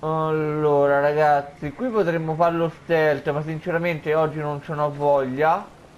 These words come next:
Mm, proviamo ad andare qui sopra intanto. Perché vedo che c'è una strada, quindi proviamo.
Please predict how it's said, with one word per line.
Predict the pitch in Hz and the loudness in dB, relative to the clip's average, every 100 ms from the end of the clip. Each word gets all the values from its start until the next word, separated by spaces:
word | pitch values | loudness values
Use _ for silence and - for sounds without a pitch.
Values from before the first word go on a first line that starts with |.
| - - - - - - - - - - - - - - - - - - - | -20 -20 -20 -20 -20 -20 -20 -20 -20 -20 -20 -20 -20 -20 -20 -20 -18 -16 -12
Mm, | 131 135 | -8 -6
proviamo | 131 214 277 | 0 2 2
ad | 233 | 2
andare | 180 | -2
qui | 175 170 - | -2 -6 -2
sopra | 151 131 131 | 0 2 0
intanto. | 127 131 123 113 120 123 - - - - - - - - - - - - - - - - - - | 0 0 -2 -4 -10 -10 -14 -20 -20 -20 -20 -20 -20 -20 -20 -20 -20 -20 -20 -20 -20 -20 -20 -8
Perché | 208 214 240 | -6 0 2
vedo | 185 185 | 2 2
che | 190 | 0
c'è | 196 | 0
una | 208 247 | 0 -2
strada, | - 147 151 143 | -2 0 2 2
quindi | 139 156 | 0 -4
proviamo. | 139 156 165 165 202 185 151 131 123 | -6 -4 -2 2 2 4 2 -2 -8